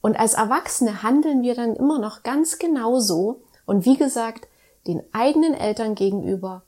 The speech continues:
herrscht so eine gewaltige, riesige Loyalität über die eigenen Grenzen hinaus. Und wenn dann die Eltern alt werden, dann kommen noch ethische und moralische Bewertungen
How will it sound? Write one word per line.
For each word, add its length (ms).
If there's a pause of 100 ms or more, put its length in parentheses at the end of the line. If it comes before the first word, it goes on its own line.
(260)
herrscht 500 (100)
so 560
eine 320
gewaltige, 1040
riesige 600
Loyalität 1040 (420)
über 380
die 260
eigenen 560
Grenzen 480
hinaus. 760 (540)
Und 180
wenn 160
dann 200 (100)
die 80
Eltern 400
alt 360
werden, 420 (460)
dann 160
kommen 380
noch 240
ethische 560
und 160
moralische 720
Bewertungen 880